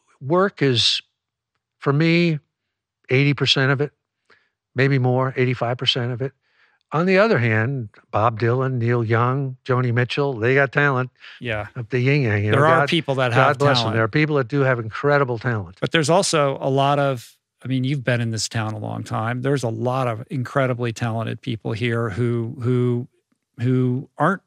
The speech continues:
Speaker 2: fully expressed or
Speaker 1: Yeah.
Speaker 2: recognized for what they do for other reasons.
Speaker 1: Yeah.
Speaker 2: So it isn't
Speaker 1: Or
Speaker 2: always a function of
Speaker 1: their
Speaker 2: that. And
Speaker 1: talent
Speaker 2: there's
Speaker 1: works against them.
Speaker 2: Right. Right, right, right.
Speaker 1: We certainly see it in athletics, right? You have a lot of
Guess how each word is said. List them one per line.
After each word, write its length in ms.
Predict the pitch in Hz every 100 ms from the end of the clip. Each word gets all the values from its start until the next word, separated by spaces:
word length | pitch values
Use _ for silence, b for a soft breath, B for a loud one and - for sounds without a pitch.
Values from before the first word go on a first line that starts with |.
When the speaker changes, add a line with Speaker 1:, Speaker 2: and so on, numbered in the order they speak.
| _
Speaker 2:
fully 360 | - 131 113 110
expressed 680 | 107 - - 120 117 - 131
or 100 | 117
Speaker 1:
Yeah. 160 | 135
Speaker 2:
recognized 640 | 131 123 120 117 117 113 110
for 340 | - 113 110 -
what 180 | 117 -
they 140 | 110
do 220 | 110 113
for 380 | 107 123 117 120 151
other 200 | 170 131
reasons. 560 | 110 104 113 120 -
Speaker 1:
Yeah. 340 | 120 123 131 - _
Speaker 2:
So 300 | - 147 143
it 80 | 165
isn't 160 | 185
Speaker 1:
Or 180 | 127 131
Speaker 2:
always 280 | 147 165 131
a 40 |
function 380 | 123 120 113 120
of 60 | 113
Speaker 1:
their 100 | 127
Speaker 2:
that. 100 | 135
And 80 | 135
Speaker 1:
talent 80 | 135
Speaker 2:
there's 180 | 127 135
Speaker 1:
works 320 | 127 127 -
against 460 | 107 120 196 220 -
them. 100 | 123
Speaker 2:
Right. 300 | 127 107 110 _ _ _ _ 175
Right, 240 | 123 120
right, 240 | 60 60
right. 300 | - 50 50 - _ _ _ _
Speaker 1:
We 100 | 131
certainly 320 | - 196 160
see 220 | 120 143
it 80 | 120
in 100 | 110
athletics, 600 | 107 101 113 151 - - 107
right? 180 | 143
You 120 | 127 104
have 160 | 110
a 20 | 95
lot 220 | 110 147
of 140 | 104